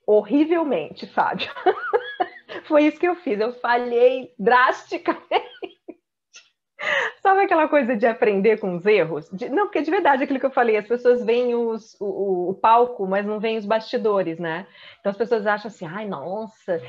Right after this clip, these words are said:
é fácil pra ela falar sobre alta performance, é fácil pra ela." Não, não é fácil não, gente, não é fácil não. Eu errei muito, eu falhei muito.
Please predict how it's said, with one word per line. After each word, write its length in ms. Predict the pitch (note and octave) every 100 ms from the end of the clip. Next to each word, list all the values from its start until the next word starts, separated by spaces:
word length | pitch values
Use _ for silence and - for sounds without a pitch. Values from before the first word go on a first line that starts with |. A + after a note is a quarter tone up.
| -
é 60 | A#3
fácil 420 | A#3+ G4+ G#4 F4
pra 160 | - A#3
ela 180 | A#3
falar 180 | A#3 A3
sobre 200 | G#3 G3+
alta 240 | G3+ G3+ G#3
performance, 800 | G#3+ - G3 - G#3 F3+ F3
é 40 | A#3+
fácil 460 | - - D4+ -
pra 140 | C#4 A#3+
ela." 140 | A#3+
Não, 160 | A#3+ F#4+
não 80 | G#4
é 40 |
fácil 360 | G4 G#4 G#4 F4+
não, 140 | F4
gente, 380 | F#4 F3+ F3+ A3
não 80 | C4
é 60 |
fácil 480 | - G4 A4+ - B4+
não. 320 | G4 F#4+ G4 - - - -
Eu 180 | B3+
errei 380 | F4 C#4 D#4+ F#4+
muito, 720 | E4+ C#4+ C#4+ D#4 - G3 D3+
eu 160 | - G#3+
falhei 400 | A#3+ D#4+ C4 D4+
muito. 960 | D#4 D4 C#4+ C#4 C#4 C4 A#3+ F3 D3+